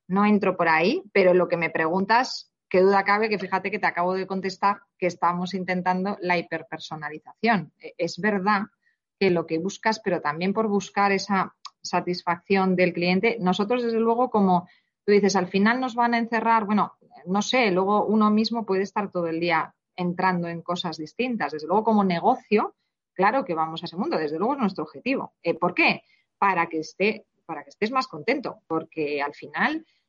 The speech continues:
eh, acuérdate de lo que eran los bancos. O sea, ¿por qué me están ofreciendo un plan de pensiones solo porque están en campaña, de verdad?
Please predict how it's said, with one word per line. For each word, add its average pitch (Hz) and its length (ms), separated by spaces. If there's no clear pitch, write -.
eh, 185 200
acuérdate 226 720
de 160 140
lo - 80
que 220 80
eran 277 160
los 143 120
bancos. 170 380
O 151 60
sea, 156 260
¿por 165 220
qué 254 160
me 285 140
están 294 280
ofreciendo 247 680
un 175 180
plan 196 240
de 196 80
pensiones 226 640
solo 214 320
porque 170 360
están 165 300
en 233 100
campaña, 208 540
de 139 120
verdad? 160 280